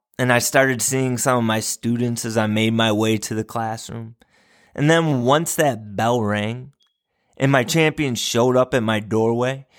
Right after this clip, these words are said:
and I could s-, feel them smiling from ear to ear under their masks, and I felt the energy they brought as they were beyond excited to share about their winter break and to see their friends again, it was refreshing,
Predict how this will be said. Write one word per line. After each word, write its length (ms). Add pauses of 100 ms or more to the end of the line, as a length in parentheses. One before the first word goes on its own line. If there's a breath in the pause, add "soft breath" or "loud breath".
(320 soft breath)
and 140
I 80
could 240
s-, 100
feel 460
them 280
smiling 680
from 340
ear 240
to 220
ear 480
under 260
their 140
masks, 520 (560 soft breath)
and 160
I 120
felt 420
the 180
energy 440
they 240
brought 500 (280)
as 140
they 140
were 180
beyond 720
excited 720
to 140
share 300
about 280
their 160
winter 300
break 440 (320 loud breath)
and 140
to 80
see 240
their 160
friends 400
again, 420 (640 soft breath)
it 120
was 260
refreshing, 560